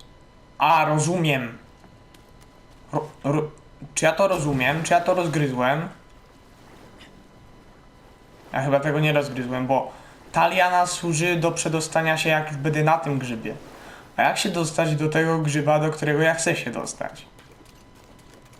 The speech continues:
If you know what I mean. Ale tutaj nic. Tutaj nic.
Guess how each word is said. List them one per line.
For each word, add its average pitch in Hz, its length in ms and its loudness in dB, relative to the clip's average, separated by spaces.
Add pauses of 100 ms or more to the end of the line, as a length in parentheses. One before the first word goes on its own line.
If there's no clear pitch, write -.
If 165 240 0
you 170 100 2
know 131 400 2
what 151 120 4
I 160 60 -2
mean. 147 300 -2 (440)
Ale 151 240 2
tutaj 190 360 0
nic. 151 480 -2 (1120)
Tutaj 135 260 0
nic. 147 260 -2